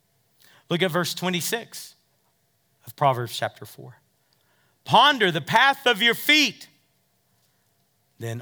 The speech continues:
all your ways will be sure." Amen to that. Ponder the path of your feet, and then all your ways will be sure.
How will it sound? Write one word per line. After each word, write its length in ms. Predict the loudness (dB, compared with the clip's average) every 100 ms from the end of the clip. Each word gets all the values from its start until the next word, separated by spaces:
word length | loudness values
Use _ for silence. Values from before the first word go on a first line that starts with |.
| -6
all 400 | 0 2 0 -2
your 280 | -6 -6 -8
ways 720 | -10 -12 -14 -18 -20 -20 _ _ _ _ _ _
will 200 | -12 -12
be 120 | -12
sure." 540 | -14 -14 -14 -18 -20 _ _ _ _ _ _ _
Amen 460 | -10 -8 -6 -6 -6
to 80 | -12
that. 400 | -16 -16 -18 _ _ -20 _ _ _ _ _ _ _
Ponder 480 | 2 4 4 2 0
the 100 | 0
path 560 | 0 2 4 4 2 -4 -20 -20 0
of 200 | 2 4
your 140 | 0
feet, 400 | 0 0 0 -2
and 200 | -4 -2
then 120 | -4
all 400 | -4 2 2 2
your 240 | -6 -8 -6
ways 640 | -8 -10 -14 -18 -20 -20 _ _ _ _ _ _
will 180 | -12 -10
be 140 | -10
sure. 460 | -12 -14 -14 -16 -20